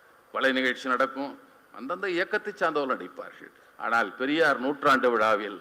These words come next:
நடந்தது நீதி தேவன் மயக்கம் என்ற நாடகம். சென்னை பெரியார் திடலில் யார் யார் நடித்தார்கள்? ராவணனாக நடித்தவர் உத்தரமேரூர் கே எம் ராஜகோபால்,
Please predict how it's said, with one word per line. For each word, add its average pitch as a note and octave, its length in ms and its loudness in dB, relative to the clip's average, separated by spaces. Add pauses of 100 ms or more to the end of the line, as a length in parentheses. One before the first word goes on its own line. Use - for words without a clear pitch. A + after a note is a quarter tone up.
(500)
நடந்தது A#2+ 540 4 (320)
நீதி D3+ 320 2
தேவன் B2+ 420 6 (180)
மயக்கம் C3 540 2 (140)
என்ற G2+ 200 -4
நாடகம். E2+ 480 -4 (720)
சென்னை B2 300 -2
பெரியார் B2 460 0
திடலில் F#2 400 -6 (840)
யார் D#3+ 320 6
யார் D#3+ 240 6
நடித்தார்கள்? D3 640 2 (960)
ராவணனாக C#3+ 760 4
நடித்தவர் C#3+ 600 2 (320)
உத்தரமேரூர் B2+ 680 2
கே A#2+ 140 2
எம் A2+ 180 2
ராஜகோபால், A2 680 0